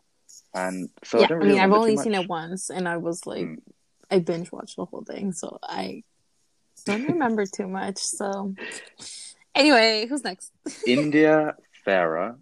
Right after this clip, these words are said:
Speaker 1: walks in with this
Speaker 2: I
Speaker 1: mint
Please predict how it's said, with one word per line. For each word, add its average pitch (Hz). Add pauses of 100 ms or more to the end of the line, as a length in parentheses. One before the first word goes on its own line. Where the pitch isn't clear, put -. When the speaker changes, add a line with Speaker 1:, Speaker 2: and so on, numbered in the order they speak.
(260)
Speaker 1:
walks -
in 101 (1200)
with 208
this 202 (280)
Speaker 2:
I - (220)
Speaker 1:
mint 92